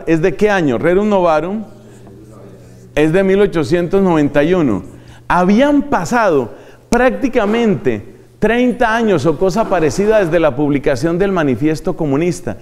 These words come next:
y apenas aparece esto. Rerum Novarum, ¿qué intenta hacer? Intenta decir,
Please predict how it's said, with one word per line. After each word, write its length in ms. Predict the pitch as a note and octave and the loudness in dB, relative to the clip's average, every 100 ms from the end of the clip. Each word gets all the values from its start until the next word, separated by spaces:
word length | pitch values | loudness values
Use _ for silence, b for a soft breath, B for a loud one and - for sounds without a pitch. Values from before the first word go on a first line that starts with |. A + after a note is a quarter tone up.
| B B | B B
y 80 | D3 | 0
apenas 420 | D3 E3 F3+ D#3+ | 0 0 0 -2
aparece 560 | D3+ C3 C3 C3+ D#3 | -2 0 0 -2 -4
esto. 320 | D3+ - G2 F2+ B B F3+ D3+ | -4 -6 -12 -14 B B -12 -2
Rerum 440 | E3+ G#3+ A#3+ B3+ | 2 2 2 2
Novarum, 460 | A3+ G3+ G#3+ A#3 A#3 | 2 2 0 -2 -2
¿qué 140 | A3+ | -2
intenta 600 | A#3 A3+ A3+ A#3 G#3+ G#3 | -2 -2 -2 -2 0 0
hacer? 480 | D#3 G#3+ F#3+ A2+ G2+ B E3+ B | 2 2 2 0 -6 B -8 B
Intenta 640 | G3+ F#3 G#3 G#3+ G#3+ B3 | 2 2 0 -2 0 2
decir, 760 | A3 D#3+ A3+ A3 C#3+ F2 - | 2 2 2 2 0 -4 -14